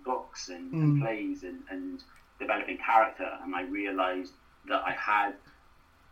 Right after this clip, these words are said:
Speaker 1: it was like an escapism in a way for me, that I had all this anger and frustration about being a teenager and being
Speaker 2: Yeah.
Speaker 1: confused with my identity and my father not being around.
Speaker 2: Yeah.
Speaker 1: And I was able to channel that for once in my life in a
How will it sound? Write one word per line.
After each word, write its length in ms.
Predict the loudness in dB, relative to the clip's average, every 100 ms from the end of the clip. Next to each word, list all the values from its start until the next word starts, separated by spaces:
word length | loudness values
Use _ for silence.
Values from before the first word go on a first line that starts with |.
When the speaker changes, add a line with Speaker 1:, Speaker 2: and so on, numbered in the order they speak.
| -12
Speaker 1:
it 100 | -10
was 100 | -4
like 140 | -4
an 80 | -4
escapism 1000 | -6 -8 -8 -4 -4 -2 -4 -2 -2 -2
in 80 | -2
a 60 |
way 180 | 2 2 0
for 80 |
me, 320 | 2 2 2 -6 -4
that 160 | -2
I 100 | -2
had 200 | 0 0 0
all 160 | -6 -6
this 220 | -6 -8
anger 460 | -2 -2 -2 -6 -6
and 160 | -6 -10
frustration 800 | -12 -6 -6 -4 -6 -6 -8 -8
about 320 | -12 -6 -6 -4
being 200 | -6 -6
a 60 |
teenager 640 | -8 -6 -2 -2 -2 -2 -4
and 120 | -2
being 200 | -2 0
Speaker 2:
Yeah. 160 | -2
Speaker 1:
confused 340 | -4 -2 -2 -2
with 80 | -2
my 120 | -4
identity 600 | -2 -2 -4 -8 -12 -8
and 100 | -8
my 80 | -2
father 280 | 6 6 6
not 200 | -4 -6
being 140 | -6 -4
around. 340 | -2 0 0
Speaker 2:
Yeah. 240 | 0 0 -4 -14 -16 -2
Speaker 1:
And 100 | 0
I 80 |
was 160 | 0 -2
able 240 | -4 -4
to 80 | -4
channel 480 | -2 2 4 2 0
that 220 | 2 2 0
for 120 | -6
once 340 | -4 -6 -4
in 60 | -2
my 100 | -2
life 360 | 0 -2 -2 -8
in 120 | -4 -4
a 120 | -6